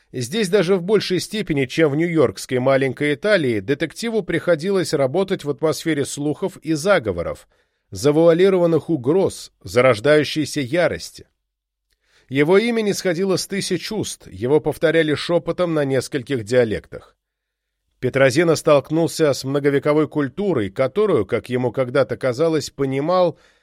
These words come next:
но теперь находил непостижимой. Трудно не увидеть, что те дни высветили в нём типичного американца,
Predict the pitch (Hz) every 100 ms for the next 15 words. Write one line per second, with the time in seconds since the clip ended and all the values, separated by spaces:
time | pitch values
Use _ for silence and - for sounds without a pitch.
0 | _ _ _ 117 139 - 143 - 139 139
1 | 151 - 165 110 107 104 101 101 - -
2 | 87 76 65 - _ _ _ _ _ _
3 | _ _ _ _ _ - 233 196 208 202
4 | 202 214 196 143 - - 156 - 165 147
5 | 202 196 120 190 190 185 175 160 127 185
6 | 180 160 135 165 - 160 156 151 156 160
7 | 151 95 - 80